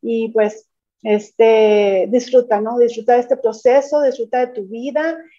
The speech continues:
que venimos a ser felices, venimos a transmitir, este, lo poquito, lo mucho que podamos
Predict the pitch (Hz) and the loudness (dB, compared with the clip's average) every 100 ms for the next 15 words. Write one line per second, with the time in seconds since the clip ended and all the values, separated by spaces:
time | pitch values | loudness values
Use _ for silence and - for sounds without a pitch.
0 | _ 233 226 220 220 226 247 254 240 214 | _ 0 2 0 -4 -6 -4 -4 -6 -4
1 | 233 226 269 302 311 294 240 220 240 254 | -4 -2 -4 -2 -2 -4 -6 -8 -4 -4
2 | 247 220 208 208 - 226 262 262 - _ | -2 -4 -6 -10 -8 -4 -4 -4 -18 _
3 | 214 220 220 - 233 233 220 220 _ _ | -4 -4 -4 0 4 4 2 -4 _ _
4 | - 240 240 226 226 262 285 285 233 220 | 0 0 2 -6 -6 0 2 2 0 -4
5 | 302 277 262 233 214 247 285 285 _ | -2 -2 -2 -2 -2 -2 -6 -6 _